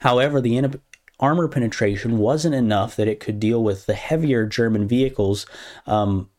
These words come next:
without being very particular about where you shot. That, coupled along with the bazooka being a fairly short-range weapon, meant that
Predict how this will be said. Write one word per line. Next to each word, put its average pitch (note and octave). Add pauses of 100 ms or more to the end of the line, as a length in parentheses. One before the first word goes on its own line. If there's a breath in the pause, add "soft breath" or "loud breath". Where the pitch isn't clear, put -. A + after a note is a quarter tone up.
(140)
without A#2+
being A#2+
very A2+
particular D3+
about A2+
where G#2
you F#2+
shot. A#2 (540 soft breath)
That, C3+
coupled F3
along C#3+
with B2
the B2+
bazooka B2+
being C#3
a A2+
fairly A#3
short-range A#2+
weapon, C#3+
meant C#3
that A#2